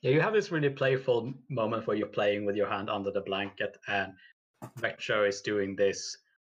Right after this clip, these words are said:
sort of two hand, two pawed claw, uh, attack at your hand. It's just sort, sort of diving at your hand, and then you move your hand. And so sees your hand move to the other side, and just looks at it, and then it dives again.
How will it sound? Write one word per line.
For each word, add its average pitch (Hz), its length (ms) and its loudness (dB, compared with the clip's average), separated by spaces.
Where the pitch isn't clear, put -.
sort 113 180 -2
of 95 240 0
two 127 300 2
hand, 117 400 -2
two 117 380 -2
pawed 107 520 2
claw, 107 600 4
uh, 117 120 2
attack 107 400 -6
at - 140 -6
your 104 120 -2
hand. 95 240 -4
It's 107 120 -2
just 107 120 -4
sort, - 120 -2
sort 107 200 -4
of 101 100 -6
diving 101 440 0
at - 160 -8
your 107 100 0
hand, 98 360 -4
and 113 100 -6
then 113 100 0
you 113 80 -4
move 107 260 -4
your 98 140 -2
hand. 98 180 -8
And - 60 -14
so - 80 -14
sees - 400 -2
your 127 160 -2
hand 120 220 -2
move 110 160 -6
to 107 80 -8
the 107 80 2
other 101 160 0
side, 104 320 -2
and 101 120 -12
just - 160 -18
looks 123 260 -2
at 107 80 -6
it, - 100 -16
and 170 100 -2
then 160 80 0
it 139 140 -4
dives 135 280 -2
again. 110 200 -4